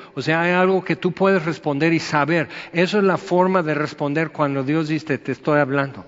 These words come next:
Y puedes decir, "Ok, sí, siempre anda vagando en su corazón, no han conocido mis caminos". ¿Cómo, qué, qué tendrías? O sea, adivina, ¿qué es lo que tengo que agregar o hacer diferente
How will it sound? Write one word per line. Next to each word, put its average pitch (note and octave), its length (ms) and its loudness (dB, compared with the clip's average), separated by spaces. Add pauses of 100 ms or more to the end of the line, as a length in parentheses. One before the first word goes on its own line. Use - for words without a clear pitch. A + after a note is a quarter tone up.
(300)
Y - 60 -12
puedes C#3+ 260 2
decir, C3+ 180 2
"Ok, C3 200 0 (260)
sí, - 720 -2 (120)
siempre F3 440 2
anda F3+ 220 2
vagando D#3 520 0
en C#3+ 60 -6
su C#3+ 100 -10
corazón, D3+ 540 -2
no D#3+ 160 2
han F3 80 -2
conocido E3+ 760 -2
mis C3+ 300 -2
caminos". D3+ 580 -2 (380)
¿Cómo, G#3+ 580 4
qué, G3 260 0
qué G#3+ 200 0
tendrías? F3 760 0
O C3 60 -10
sea, D3 340 0
adivina, C#3+ 600 0 (720)
¿qué A3+ 220 4
es G#3+ 120 2
lo G#3+ 160 4
que F3 140 0
tengo F#3 340 -2
que F3 220 0
agregar D3 960 0 (240)
o C3 60 0
hacer F3 360 0
diferente E3 680 -4